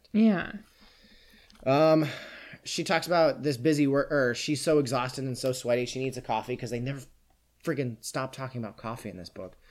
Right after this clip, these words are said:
Speaker 2: Uh, she's so exhausted and she's so sweaty, but there's no customers in the shop and there haven't been all day.
Speaker 1: So why is she exhausted and sweaty?
Speaker 2: I don't know. Um,
Speaker 1: Is she just a sweaty person?
Speaker 2: I guess. Uh,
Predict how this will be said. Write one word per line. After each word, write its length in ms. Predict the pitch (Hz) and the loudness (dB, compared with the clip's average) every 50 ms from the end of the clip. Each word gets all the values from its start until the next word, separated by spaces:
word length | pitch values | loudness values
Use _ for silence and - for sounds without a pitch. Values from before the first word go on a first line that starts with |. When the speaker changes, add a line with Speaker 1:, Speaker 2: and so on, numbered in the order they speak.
| - - - - _ - | -20 -20 -20 -20 _ -2
Speaker 2:
Uh, 460 | - 123 123 120 117 117 113 113 107 - | 2 2 4 4 4 2 2 0 0 -2
she's 200 | - - 151 - | -2 -4 -2 2
so 220 | 180 175 165 151 | 4 6 6 6
exhausted 520 | 135 135 143 123 135 127 123 123 - 139 | 4 0 -2 0 0 0 0 0 -2 -2
and 60 | 135 131 | -4 -2
she's 160 | - 139 127 | -2 -4 -2
so 100 | 143 131 | -2 -4
sweaty, 440 | - - 123 113 113 113 117 113 _ - - - - _ _ _ _ _ _ _ - | -2 0 0 2 2 0 -2 -4 _ -20 -20 -20 -20 _ _ _ _ _ _ _ 2
but 380 | - 147 135 127 - - - - _ _ | 4 6 6 6 4 0 -12 -12 _ _
there's 220 | 117 123 135 135 135 | -2 0 2 2 4
no 120 | 135 131 | 2 0
customers 440 | 123 - 127 117 - 117 113 113 107 | 0 0 -2 -2 -2 -4 -4 -4 -2
in 60 | 107 | -4
the 60 | 110 | -4
shop 240 | 110 - 110 110 - 107 | -4 -2 -2 -2 -2 -4
and 60 | 104 | -6
there 100 | 104 104 | -4 -4
haven't 200 | 110 101 104 98 | -4 -4 -4 -4
been 140 | 104 98 98 | -6 -6 -6
all 160 | 95 101 95 | -6 -6 -4
day. 340 | 95 95 82 73 - - _ - - _ _ - _ _ - - - _ - - | -4 -6 -6 -8 -14 -18 _ -20 -20 _ _ -20 _ _ -20 -20 -20 _ -20 -10
Speaker 1:
So 140 | - 240 220 | -4 -2 0
why 220 | 202 202 190 196 208 | 0 0 0 0 -2
is 100 | 220 208 | -4 -4
she 160 | - 240 220 | -4 -4 -2
exhausted 580 | 202 196 - - - 175 180 196 - - 180 180 | -2 -4 -4 -4 -6 -6 -6 -8 -10 -10 -6 -6
and 180 | 180 170 165 170 | -4 -6 -6 -6
sweaty? 380 | - 190 190 - - - - - | -4 -2 -2 -2 -4 -4 -8 -8
Speaker 2:
I 60 | 113 | -8
don't 160 | 113 113 110 | -6 -6 -6
know. 220 | 110 101 90 85 - _ _ - - - - - _ _ _ _ - - | -6 -8 -10 -14 -18 _ _ -20 -20 -20 -20 -20 _ _ _ _ -6 -2
Um, 500 | 135 131 131 127 127 127 127 123 123 123 - | 0 2 2 2 2 2 0 0 0 0 -2
Speaker 1:
Is 80 | 214 | -2
she 160 | - - 226 190 | -2 -2 -4 -2
just 240 | 208 208 - - | -2 -4 -6 -6
a 60 | 202 180 | -8 -8
sweaty 480 | - - - 185 185 180 180 180 185 | -8 -10 -6 -4 -2 0 0 -2 -2
person? 640 | 180 - - 180 180 - - 214 226 247 277 285 285 _ _ _ _ _ _ _ _ _ _ | -4 -8 -12 -12 -12 -8 -6 -6 -6 -6 -6 -12 -18 _ _ _ _ _ _ _ _ _ _
Speaker 2:
I 80 | - 123 | -12 -12
guess. 600 | 117 - 107 95 98 98 90 - - - - - _ _ _ - | -8 -8 -8 -6 -6 -8 -10 -10 -12 -12 -14 -16 _ _ _ -6
Uh, 640 | 123 120 120 120 120 120 117 117 113 110 101 | -4 -4 -2 -2 -2 -2 -2 -2 -2 -2 -2